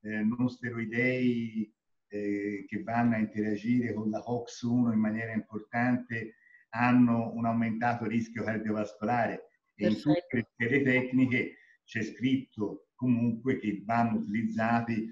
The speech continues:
Speaker 1: al dosaggio minore per il periodo minore di tempo.
Speaker 2: Tempo.
Speaker 1: Quindi è evidente che questa qui è già una prescrizione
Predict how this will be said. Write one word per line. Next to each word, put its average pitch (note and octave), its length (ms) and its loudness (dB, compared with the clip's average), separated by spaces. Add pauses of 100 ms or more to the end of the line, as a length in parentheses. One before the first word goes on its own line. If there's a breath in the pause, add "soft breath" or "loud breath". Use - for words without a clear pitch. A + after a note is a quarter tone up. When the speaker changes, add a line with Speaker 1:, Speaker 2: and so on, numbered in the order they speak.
(160)
Speaker 1:
al G2 180 -6
dosaggio A2+ 600 2
minore C3 680 6
per G#2 140 -4
il G#2+ 160 2
periodo A2+ 460 2
minore A2 400 4
di A2 80 -8 (100)
tempo. C#3+ 500 2
Speaker 2:
Tempo. F3 540 0
Speaker 1:
Quindi C3+ 280 2
è C3 100 0
evidente B2+ 640 4
che G#2 160 0
questa G#2+ 340 -4
qui B2+ 160 4
è A2+ 140 4
già A#2 180 2
una A2 220 0
prescrizione G#2+ 1000 0